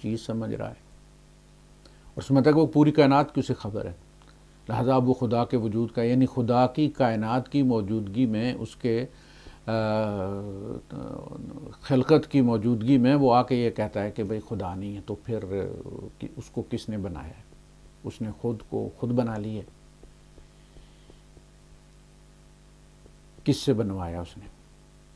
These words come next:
बगैर किसी बनाने वाले के बन गया है।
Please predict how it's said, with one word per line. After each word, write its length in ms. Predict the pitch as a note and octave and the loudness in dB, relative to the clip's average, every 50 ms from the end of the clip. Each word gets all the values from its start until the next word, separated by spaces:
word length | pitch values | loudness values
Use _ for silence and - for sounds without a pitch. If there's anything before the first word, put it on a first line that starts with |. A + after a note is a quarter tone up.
| - - - - - - - - - - - - - - - - - - - | -20 -20 -20 -20 -20 -20 -20 -20 -20 -20 -20 -20 -20 -20 -20 -20 -16 -8 -4
बगैर 280 | A2 A#2 A2+ B2 C3+ C3 | -2 2 4 4 4 4
किसी 260 | - C3 - - C3 | 2 -2 0 2 2
बनाने 400 | G#2+ G#2+ G#2 G#2 A2 A#2+ C3 C3 | 2 2 0 0 2 4 4 4
वाले 320 | A2+ G#2 G2 G#2 A2 B2+ | 4 2 2 0 0 0
के 100 | B2+ C#3+ | 0 -2
बन 200 | C3 A#2+ B2 A#2+ | -2 -2 -2 -4
गया 200 | A#2+ A2 G#2+ G#2+ | -4 -6 -8 -10
है। 200 | G2+ G2 - - | -10 -14 -16 -18